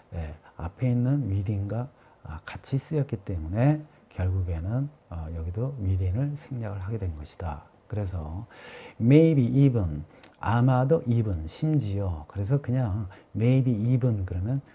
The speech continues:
어, 심지어 이렇게 해석을 하시면 되겠어요. 그래서 수주 이내에, 예, 이렇게 여러분들이 해석을 하시면 되겠습니다. 그래서 제가 여기서 강조하고 싶은 것은 컴마라고 하는 것은 문장의 새로운 시작이다.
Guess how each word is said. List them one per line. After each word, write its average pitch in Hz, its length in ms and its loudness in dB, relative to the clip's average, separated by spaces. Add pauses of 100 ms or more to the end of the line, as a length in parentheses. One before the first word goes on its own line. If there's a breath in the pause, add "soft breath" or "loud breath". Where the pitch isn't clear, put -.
(220 loud breath)
어, 76 180 -10
심지어 139 920 -2
이렇게 107 320 -2
해석을 113 300 -4
하시면 107 300 -4
되겠어요. 76 500 -10 (180)
그래서 117 320 -6 (420 loud breath)
수주 151 800 -2
이내에, 87 800 -2 (120)
예, 78 220 -10
이렇게 95 800 -4
여러분들이 92 560 -2 (400 loud breath)
해석을 101 380 -8
하시면 98 560 -8
되겠습니다. 80 640 -8 (320 loud breath)
그래서 139 380 0
제가 113 260 2
여기서 98 260 -2
강조하고 101 480 -2
싶은 - 260 -6
것은 95 560 -4 (1600 loud breath)
컴마라고 160 880 0
하는 139 360 2
것은 120 480 -2
문장의 98 480 0
새로운 131 320 0
시작이다. 90 600 -4